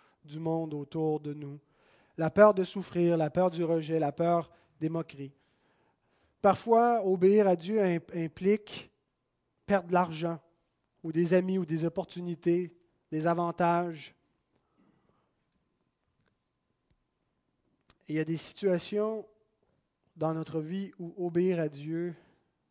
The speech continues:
c'est ce qu'il y a de plus difficile, de plus souffrant. Mais on sait en même temps qu'on ne peut pas vivre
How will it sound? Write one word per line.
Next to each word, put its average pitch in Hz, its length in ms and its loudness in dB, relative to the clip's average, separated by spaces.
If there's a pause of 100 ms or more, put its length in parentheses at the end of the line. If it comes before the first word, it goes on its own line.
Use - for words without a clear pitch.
(120)
c'est - 180 -16
ce - 80 -16
qu'il - 120 -12
y 147 40 -8
a 143 80 -10
de - 0 -
plus 151 240 -16
difficile, 139 760 -16 (1080)
de 143 80 -12
plus 151 180 -12
souffrant. 120 460 -16 (3500)
Mais 165 160 -2
on 170 120 -2
sait 233 240 -4
en 220 60 0
même 170 240 -4
temps 156 260 -6 (720)
qu'on 151 100 -16
ne 143 40 -14
peut 151 100 -10
pas 156 180 -4
vivre 151 560 -8